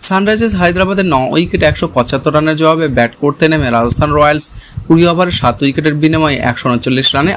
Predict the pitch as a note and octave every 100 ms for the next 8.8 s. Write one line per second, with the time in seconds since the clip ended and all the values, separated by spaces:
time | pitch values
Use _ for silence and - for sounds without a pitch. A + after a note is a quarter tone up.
0 | - C3 - B2+ A#2 A2+ - - - -
1 | E3 E3 G#3+ G3 F3+ F3+ - E3+ E3+ C3
2 | D#3 - B2 - D3 - - E3 D#3+ C#3+
3 | C3+ B2 B2 C#3+ D3+ D#3 D3 C3 - C#3+
4 | C#3+ C3 A#2 B2 - C#3 C3+ B2 B2 B2+
5 | B2 C#3+ F3+ D3+ C#3 A#2+ A2+ A#2+ A2+ -
6 | - - - - E3 G3+ G3+ - E3 F#3
7 | G3+ E3 - - E3+ F3+ C3+ C3 - F3
8 | D#3+ D#3+ D#3 F3 D#3+ - D#3+ D#3+